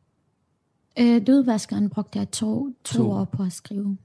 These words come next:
Speaker 1: Altså,
Speaker 2: Okay.
Speaker 1: jeg brugte otte måneder på at skrive hele bogen i første udkast. Så lagde jeg den fra mig i, i nogle måneder,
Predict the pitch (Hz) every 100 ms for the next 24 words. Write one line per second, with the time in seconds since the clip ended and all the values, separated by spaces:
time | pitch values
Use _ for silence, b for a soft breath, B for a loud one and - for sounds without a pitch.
0 | - - 214 202 - 214 - 233 247 233
1 | 220 214 226 208 - 196 190 - 202 196
2 | 202 196 _ 180 233 214 226 208 208 196
3 | 214 202 208 220 220 208 190 - _ _
4 | _ _ _ _ _ - 214 214 208 214
5 | 196 196 - 214 202 190 185 190 185 185
6 | 208 190 190 185 196 226 247